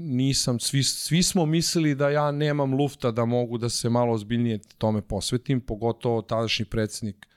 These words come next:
a, sadašnji predsednik Saveza, tada predsednik Zvezde, a, Viktor Jelenić, koji je, ovaj, prosto, n-, nismo ni znali da ja možda mogu da dolazim, jer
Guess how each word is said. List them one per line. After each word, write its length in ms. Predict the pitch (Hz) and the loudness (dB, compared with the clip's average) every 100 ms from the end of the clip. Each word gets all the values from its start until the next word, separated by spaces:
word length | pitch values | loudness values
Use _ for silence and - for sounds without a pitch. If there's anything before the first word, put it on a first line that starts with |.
| _ _ _ _ _ | _ _ _ _ _
a, 440 | 110 104 101 101 104 | -2 0 0 -4 -6
sadašnji 440 | - 113 107 113 104 | 0 0 0 -2 -2
predsednik 420 | 110 104 110 - | -2 -2 -6 -4
Saveza, 440 | 113 113 117 113 | 0 0 0 -4
tada 280 | - 113 107 | -2 -2 -2
predsednik 520 | - 110 - 110 - 113 | -4 -6 -4 -8 -6 -4
Zvezde, 500 | 107 117 123 131 123 - - - _ - | 0 2 2 -2 -4 -12 -20 -20 _ -2
a, 100 | 117 | 2
Viktor 380 | 110 123 - 117 | 2 2 2 2
Jelenić, 560 | 117 131 147 143 - - _ _ _ _ _ _ _ _ _ _ | 2 2 2 0 -4 -10 _ _ _ _ _ _ _ _ _ _
koji 380 | - 120 123 120 | 2 4 4 4
je, 340 | 123 123 123 120 | 2 2 0 0
ovaj, 400 | 120 123 123 117 - | 0 0 -2 -4 -2
prosto, 840 | 127 131 - - 135 131 135 156 _ 165 | 2 2 0 0 0 2 -2 -6 _ -18
n-, 560 | 170 160 160 143 120 160 | -16 -16 -10 -2 0 2
nismo 560 | 120 135 - 151 143 | 2 4 2 2 0
ni 160 | 139 131 | 2 0
znali 340 | 127 156 170 | 2 2 2
da 120 | 160 170 | 2 0
ja 220 | 165 160 | 0 -2
možda 380 | 160 160 143 156 | -2 -2 0 0
mogu 360 | 160 143 107 | 2 0 -4
da 140 | 101 107 | -6 -6
dolazim, 440 | 113 113 107 113 | -2 -4 -4 -4
jer 180 | 107 | -4